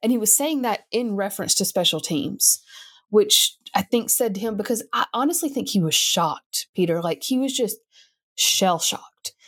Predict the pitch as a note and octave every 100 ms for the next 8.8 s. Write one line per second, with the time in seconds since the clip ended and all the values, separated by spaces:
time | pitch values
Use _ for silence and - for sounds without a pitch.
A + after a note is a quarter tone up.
0 | _ G3 G3+ - F#3 F#3+ _ - G3+ -
1 | G#3+ F3 - G#3+ B3 B3 A#3 G#3 G#3 G3+
2 | - G#3 G3 G3 F#3 E3+ E3 E3 - F#3+
3 | - _ _ _ _ - F#4+ G4 E4 C#4
4 | C#4+ B3 G#3+ G#3 G#3 F#3+ - F3 F3 D#3+
5 | E3+ F3+ - _ - - _ - A3 G3
6 | - A3+ G#3+ F#3+ - _ - F3+ E3+ F3+
7 | E3+ - - E3 D#3 G3 - - _ _
8 | _ _ _ F#3 E3+ G#3 F#3+